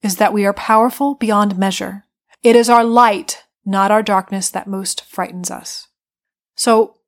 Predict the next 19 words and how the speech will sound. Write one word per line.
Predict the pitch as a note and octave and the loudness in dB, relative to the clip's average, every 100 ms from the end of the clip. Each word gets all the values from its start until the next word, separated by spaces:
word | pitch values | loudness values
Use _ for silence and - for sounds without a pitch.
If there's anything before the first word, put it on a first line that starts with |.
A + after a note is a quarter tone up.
| _ _ | _ _
if | C4 C#4+ | -2 -2
we | D#4 D4+ | -2 2
are | C4 | 0
afraid | - A#3+ A#3+ G3 F#3 G3+ - _ _ _ _ _ _ | 0 0 2 2 -2 -8 -16 _ _ _ _ _ _
of | - G#3 | -12 -4
how | A3+ | -2
powerful | A3+ - A#3 A#3+ A#3 | -2 2 2 2 0
we | A3+ | 0
are | A3 G#3+ G#3+ | 4 2 2
to | - A3+ A3 G#3+ A3 _ _ - | -2 -2 -2 -2 -6 _ _ -10
co-create | - B3 - A#3+ A3 F#3+ | -2 -2 0 -4 -2 -2
our | G3 | -4
lives, | G3 G3 F#3+ F3 F3+ - - _ _ | 0 2 2 2 -6 -8 -10 _ _
how | - B3+ | -2 2
much | B3+ A3+ - | 2 0 -2
we | A#3 | -4
can | - B3+ C4 C4 | -2 0 0 0
possibly | G#3+ G#3+ G3 G3 | 0 0 0 -8
create, | F#3+ - G#3 G3 F#3 - | -8 -6 -2 -2 -4 -12